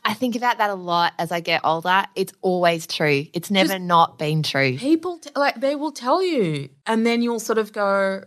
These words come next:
Speaker 2: <laughs> this person said to me, actually, back to that quote, this person I was on a date with, one of the red flags was he said to me,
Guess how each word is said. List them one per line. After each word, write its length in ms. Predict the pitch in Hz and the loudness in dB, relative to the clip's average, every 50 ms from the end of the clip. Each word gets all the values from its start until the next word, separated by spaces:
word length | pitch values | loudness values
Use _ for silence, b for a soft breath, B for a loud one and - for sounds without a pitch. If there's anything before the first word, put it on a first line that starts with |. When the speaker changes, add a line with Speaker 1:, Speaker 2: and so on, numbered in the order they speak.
| - _ _ | -18 _ _
Speaker 2:
<laughs> 160 | 190 - - | -18 -4 4
this 300 | - 320 302 302 294 294 | 4 4 4 4 -2 -2
person 420 | - 262 247 240 247 - 247 226 214 | -2 -2 -2 -2 -2 -2 -4 -4 -2
said 240 | - 208 202 196 | 0 0 0 0
to 80 | 226 214 | 0 0
me, 100 | 196 185 | 2 2
actually, 300 | 170 165 - 180 180 175 | 2 2 0 -2 -2 -2
back 260 | 170 - - 190 196 | -4 -4 -4 -4 -4
to 100 | 196 202 | -2 -2
that 180 | 180 165 - - | -2 -2 -2 -2
quote, 180 | 190 175 170 | 0 0 0
this 120 | 165 165 - | 0 -2 -4
person 260 | 185 185 190 - 180 | -4 -4 -4 -2 -2
I 80 | 180 170 | 0 0
was 100 | 165 175 | 0 0
on 60 | 160 | -2
a 60 | 156 | -2
date 240 | - 160 160 156 160 | 0 -2 -2 0 -2
with, 140 | 165 160 - | -4 -2 0
one 120 | 165 170 | 0 0
of 100 | 175 165 | 0 0
the 140 | 165 165 156 | 0 0 0
red 180 | 156 160 156 147 | 2 -2 -4 -4
flags 360 | - 160 156 156 156 156 _ | -8 -12 -12 -12 -16 -20 _
was 160 | 156 147 - | -20 -20 -18
he 80 | 151 147 | -20 -14
said 200 | - 151 147 143 | -8 -6 -6 -4
to 80 | - 147 | -4 -6
me, 180 | 147 147 143 | -6 -8 -16